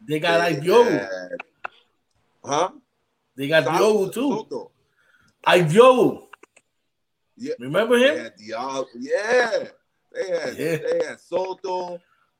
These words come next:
Speaker 2: They had, uh,
Speaker 1: Benito.
Speaker 2: man, what's my guy's name? Ja-,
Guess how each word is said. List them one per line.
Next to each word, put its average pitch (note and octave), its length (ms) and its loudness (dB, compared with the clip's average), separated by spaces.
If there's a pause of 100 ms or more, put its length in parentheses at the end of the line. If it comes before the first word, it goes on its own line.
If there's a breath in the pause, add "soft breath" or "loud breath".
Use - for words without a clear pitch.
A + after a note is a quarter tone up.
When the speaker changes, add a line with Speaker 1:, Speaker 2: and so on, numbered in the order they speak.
(240)
Speaker 2:
They D3 320 -8
had, C#3 720 -8
uh, A#2+ 600 -8
Speaker 1:
Benito. A3+ 600 4
Speaker 2:
man, C#3+ 140 -8
what's E3 160 -10
my D#3 140 -10
guy's D3+ 340 -8
name? D3 140 -12
Ja-, D#3+ 200 -6